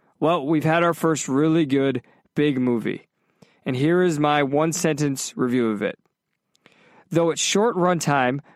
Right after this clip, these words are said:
makes it almost feel like a proof of concept for Nintendo animated films, the Super Mario Brothers movie's technical execution and love for its source material makes it so the only M C U you want to see going forward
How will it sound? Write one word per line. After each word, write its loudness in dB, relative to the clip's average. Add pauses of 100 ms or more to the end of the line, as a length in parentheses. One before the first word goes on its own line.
(100)
makes -2
it 0
almost 0
feel 2
like 0
a 0
proof -2
of -2
concept 0
for -2
Nintendo 0
animated 0
films, -2 (420)
the -2
Super 0
Mario 2
Brothers 2
movie's 0
technical 0
execution -2 (260)
and 0
love 2
for 0
its -4
source 0
material 0 (300)
makes 0
it -4
so 0
the 0
only 0
M 0
C -4
U 2
you 2
want 0
to 0
see -2
going 0
forward 0